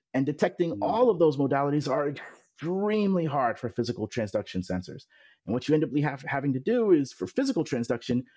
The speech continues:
Speaker 1: kind of create little scaffolds that allow you to move in every possible way. But that usually becomes big and you lose resolution immediately.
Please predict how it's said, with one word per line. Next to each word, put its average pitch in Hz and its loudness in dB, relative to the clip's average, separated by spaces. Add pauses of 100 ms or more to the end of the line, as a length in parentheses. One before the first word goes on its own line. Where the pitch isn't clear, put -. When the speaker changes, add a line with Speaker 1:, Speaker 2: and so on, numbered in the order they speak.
(260)
Speaker 1:
kind 156 0
of 147 -4
create 151 2
little 135 0
scaffolds 127 -2
that 120 0
allow 120 -4
you 135 0
to 117 2
move 143 4
in 123 0
every 143 0
possible 123 -4
way. 110 0 (320)
But 113 -4
that 135 0
usually 135 2
becomes 120 -2
big 151 4 (120)
and 104 0
you 98 -6
lose 127 6
resolution 113 2
immediately. 95 -2